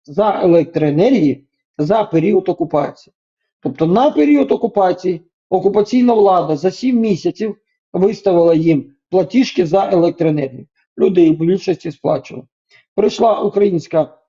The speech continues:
ну, прийшли Збройні Сили України, визволили місто, і Харків обленерго подвійно нарахувала за цей же період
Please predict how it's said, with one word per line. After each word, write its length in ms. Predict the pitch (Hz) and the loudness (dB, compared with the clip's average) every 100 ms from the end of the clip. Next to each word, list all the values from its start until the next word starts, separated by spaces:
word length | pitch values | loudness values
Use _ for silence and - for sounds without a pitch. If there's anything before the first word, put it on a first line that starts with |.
| _ | _
ну, 420 | 196 208 202 165 | 0 2 2 2
прийшли 340 | 151 190 214 190 | 0 -2 -2 -2
Збройні 320 | 170 185 170 | 2 2 0
Сили 220 | - 160 | 0 0
України, 480 | 156 156 151 151 165 _ _ _ | 2 2 2 2 -4 _ _ _
визволили 520 | 196 226 180 175 160 | 0 2 4 4 4
місто, 520 | 151 139 - 208 208 _ _ _ - | 2 0 0 -2 -2 _ _ _ 0
і 280 | 262 247 | 2 4
Харків 440 | 208 240 214 - 202 | 2 0 0 0 -2
обленерго 680 | - 208 277 311 320 262 254 - _ _ _ _ _ _ _ _ - | 0 0 2 4 4 2 -2 -6 _ _ _ _ _ _ _ _ -2
подвійно 540 | 254 269 285 277 226 | 0 4 4 4 4
нарахувала 600 | 202 196 190 233 262 208 | 2 2 0 0 2 2
за 120 | 160 185 | 2 0
цей 180 | 202 | 0
же 140 | 156 160 | 0 0
період 420 | 185 202 240 202 | 0 2 2 0